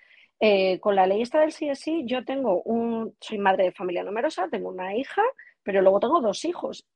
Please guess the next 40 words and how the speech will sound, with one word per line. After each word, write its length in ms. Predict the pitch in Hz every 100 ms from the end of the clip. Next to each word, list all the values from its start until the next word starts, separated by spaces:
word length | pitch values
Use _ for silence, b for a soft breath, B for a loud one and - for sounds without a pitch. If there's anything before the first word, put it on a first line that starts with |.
| _
Y 160 | 240 196
lo, 180 | 185 180
y 160 | 208
yo 120 | 190 240
a 60 |
mis 200 | 285 311
hijos, 220 | 285 349
¿qué 120 | - 226
les 160 | 220 -
digo 200 | 170 165
ahora? 380 | 170 170 170 - b b -
Cada 180 | - 214
vez 140 | 208 226
que 120 | 277
salga 520 | 285 269 277 269 269 247
mi 240 | 240 240
chaval 320 | - 226 247
mediano, 420 | 269 254 220 190
tiene 220 | 185 208 233
dieciocho 500 | 247 240 262 - 254
años, 400 | 196 165 165 160 _ _ _ -
¿yo 300 | 190 240 240
qué 160 | 269
le 120 | 269
digo? 420 | 220 185 170 165 - b b b
Pues 180 | 202 185
que, 360 | - 185 170 -
mm, 440 | 190 180 175 180 180
con 200 | 208 190
las 100 | 196
muchachas 500 | 185 202 202 226 233
mucho 260 | 277 320
cuidado, 420 | 285 233 185 285 453 480
ahora 220 | 233 226
le 100 | 208
tengo 180 | 208 196
que 120 | 196
decir, 420 | 180 - 240 359 427 _ _ _ _ -
pues 200 | 214 185
procura 500 | - 196 202 226